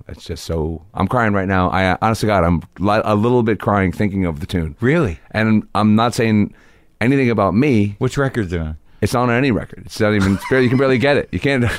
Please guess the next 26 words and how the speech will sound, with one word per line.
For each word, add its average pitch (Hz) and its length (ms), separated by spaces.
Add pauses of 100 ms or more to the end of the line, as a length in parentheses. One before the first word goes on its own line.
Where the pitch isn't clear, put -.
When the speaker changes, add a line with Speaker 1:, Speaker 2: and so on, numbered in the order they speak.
Speaker 1:
<laughs> - 180
I 117 40
should 135 180
take 147 180
it 135 80
out. - 340 (480)
It's - 120
too 139 180
painful. 123 340 (280)
And, 135 260
you 180 100
know, 156 120
I'm 165 120
not 185 140
saying 180 220
that, - 220
like, 123 260
I've 127 220
done 135 140
something, 104 360
but 92 140
it's 110 140
just, 120 260
it's 107 200
just 110 320
the, 113 180